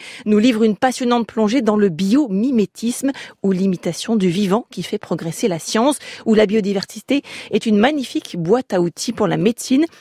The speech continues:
mais aussi la robotique ou la technologie. Regardez le T G V japonais, train le plus rapide et le plus silencieux au monde. Inspiré par le bec d'un martin pêcheur, qui lorsqu'il plonge provoque un minimum de turbulence,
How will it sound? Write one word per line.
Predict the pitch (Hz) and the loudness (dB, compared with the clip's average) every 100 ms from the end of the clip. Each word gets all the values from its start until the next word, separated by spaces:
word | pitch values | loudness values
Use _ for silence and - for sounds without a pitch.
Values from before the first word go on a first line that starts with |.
| _ | _
mais | - 170 | 0 0
aussi | 156 - 233 - _ - | 0 -2 -2 -4 _ -6
la | 165 | -4
robotique | 165 196 202 - 285 - - - | 0 4 2 2 -6 -6 -18 -4
ou | 190 | -2
la | 190 | -2
technologie. | - 175 - 185 170 156 175 - - - | -2 -8 -2 0 2 0 -2 -4 -10 -8
Regardez | - 214 233 277 | 0 2 4 4
le | 220 | 2
T | 226 | 2
G | 208 | 2
V | 220 | 2
japonais, | 247 233 - 214 202 202 _ | 2 2 4 4 4 2 _
train | - 247 285 | -4 -2 0
le | 165 | -4
plus | - 233 | -4 -4
rapide | 180 151 - 262 294 - | -2 -4 -2 -2 0 0
et | |
le | 170 | 0
plus | 160 - 254 | -2 -8 -6
silencieux | - 185 170 160 - 254 - | -4 -2 -4 -4 -4 -4 -2
au | 160 | -2
monde. | 165 190 175 151 - - - - | 0 2 0 -2 -8 -20 -18 -4
Inspiré | 190 - 202 180 226 - - | -4 -2 -2 2 0 -2 -6
par | 180 | -2
le | 185 | 0
bec | 156 226 - - | 0 -2 -4 -14
d'un | 147 151 | -8 -6
martin | 190 - 226 | -6 -6 -4
pêcheur, | 170 - 180 214 277 - - - | -4 -2 2 2 2 -2 -18 -8
qui | - | -6
lorsqu'il | 160 - - | -6 -4 -6
plonge | - 196 208 | -4 -2 -2
provoque | - 175 180 - | -2 -4 -4 -4
un | 170 | -2
minimum | 180 180 180 | 0 2 0
de | 165 | -2
turbulence, | 160 220 190 226 277 | -2 -2 2 2 2